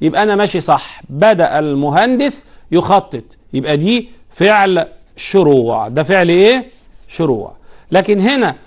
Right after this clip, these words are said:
أنشأ المهندس المبنى، هنا مفيش خبر جملة فعلية،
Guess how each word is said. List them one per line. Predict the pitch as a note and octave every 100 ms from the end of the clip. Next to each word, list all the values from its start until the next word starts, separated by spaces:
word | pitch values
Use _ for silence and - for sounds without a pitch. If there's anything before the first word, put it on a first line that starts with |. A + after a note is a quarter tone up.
| - _ - A3
أنشأ | C4+ A#3+ - D3 C3 A#2 - - E3+
المهندس | F3+ F3 F3 B3 A3+ E3 C#3+ - - F3+
المبنى، | G3+ F3 D3 C#3 C3 A3+ F#3+ G#3 A#3 C#4+ C#4 - - -
هنا | A#3+ C4 A3
مفيش | F#3 B3 -
خبر | G#3 A3+ G#3+
جملة | F3+ A3+ G#3 F#3
فعلية، | F#3 E3+ A#3 D4 C4+